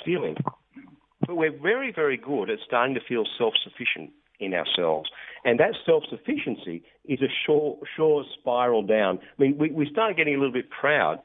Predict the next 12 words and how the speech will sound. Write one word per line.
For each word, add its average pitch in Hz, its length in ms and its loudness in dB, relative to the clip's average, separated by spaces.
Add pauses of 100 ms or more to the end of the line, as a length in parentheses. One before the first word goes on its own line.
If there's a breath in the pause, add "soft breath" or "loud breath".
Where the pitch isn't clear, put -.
(220 loud breath)
Um, 165 180 2
but 214 120 0
no, 226 180 2
we 226 100 0
don't 240 300 4
need 143 220 2
to 110 60 -4
be 101 260 -2
rock 101 320 0
bottom 87 340 -4
in 131 260 -6
order 127 440 2